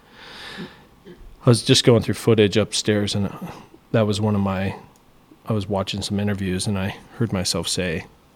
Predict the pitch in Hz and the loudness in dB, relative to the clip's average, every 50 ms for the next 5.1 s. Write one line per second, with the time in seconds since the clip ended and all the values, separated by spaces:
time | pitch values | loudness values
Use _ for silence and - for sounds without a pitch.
0 | _ _ _ 113 95 87 87 - - - 98 90 85 95 110 - - - _ _ | _ _ _ -4 -2 -2 -4 -4 -6 -6 -4 -4 -4 -6 -8 -12 -18 -20 _ _
1 | _ _ _ _ _ _ _ _ _ _ _ _ _ _ _ _ - _ _ - | _ _ _ _ _ _ _ _ _ _ _ _ _ _ _ _ -20 _ _ 0
2 | 131 120 117 107 - - 107 - - - - 120 107 104 110 107 - - - 107 | 2 2 2 2 0 -2 -2 -4 -6 -2 0 0 2 2 0 -2 -2 -2 0 0
3 | 101 92 104 - - - - - - 110 107 110 107 107 101 98 92 - - - | 0 2 2 2 2 2 2 2 2 2 2 2 2 0 -2 -2 0 0 2 2
4 | 101 92 82 69 - 104 - 107 95 98 95 92 87 - 82 - - - - - | 0 -2 -2 -4 -4 -4 -6 -4 -4 -4 -6 -6 -6 -8 -10 -10 -10 -10 -10 -10
5 | 131 | -12